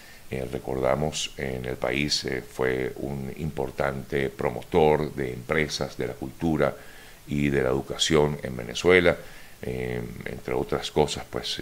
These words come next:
llegó a ser representante de la Junta Directiva de la Siderúrgica Venezolana y,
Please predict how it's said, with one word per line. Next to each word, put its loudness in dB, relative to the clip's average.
llegó 0
a -2
ser 2
representante 0
de 4
la 0
Junta -4
Directiva -2
de -2
la -2
Siderúrgica 2
Venezolana 8
y, 8